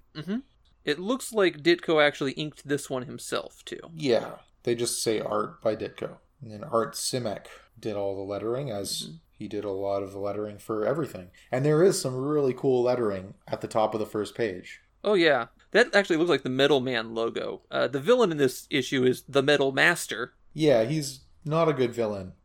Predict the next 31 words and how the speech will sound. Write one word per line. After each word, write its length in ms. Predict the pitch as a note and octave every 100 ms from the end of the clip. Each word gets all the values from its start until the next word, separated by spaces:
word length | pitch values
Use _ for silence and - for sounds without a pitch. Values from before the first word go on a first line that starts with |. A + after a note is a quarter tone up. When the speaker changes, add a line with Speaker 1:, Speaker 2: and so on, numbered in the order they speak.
| _
Speaker 2:
but 400 | G#2+ G2 F2+ - _ -
I 80 |
don't 140 | B2+ C3
care 320 | - A#2+ G#2
because, 340 | F#2+ F#2+ G2+ - _
uh, 180 | - - - - _
Betty 240 | A#2 A#2+
Ross 460 | A2+ A2+ A2 G#2+ -
looks 300 | G#2 - -
like 500 | G#2 G2 F#2 - _ _ _ _
Peter 220 | - C3+ A#2
Parker's 420 | A#2 A2+ A2+ G2
gal, 560 | A2 G2 F#2+ G2 - _ -
Speaker 1:
Mm-hmm. 220 | C#3 D3+ D3 - E3+
Speaker 2:
and 420 | G#2+ G#2 G2 F#2+ - _ _
Rick 280 | A#2 A#2+ -
Jones 420 | A#2 A2 A2 G2+
looks 160 | G#2 -
like 160 | G2+
Peter 220 | - G#2+ G2
Parker 400 | G2+ G2+ G#2 F#2
a 60 |
little 160 | F#2 F2+
bit. 240 | F#2 F#2+ - _ - -
I 40 | A#2+
just 180 | C3+ B2+
really 160 | B2
like 200 | A2 A2
Ditko's 360 | A2+ G#2+ G#2 F#2
art. 320 | F#2 F#2 - _ -
That's 340 | F#2+ - -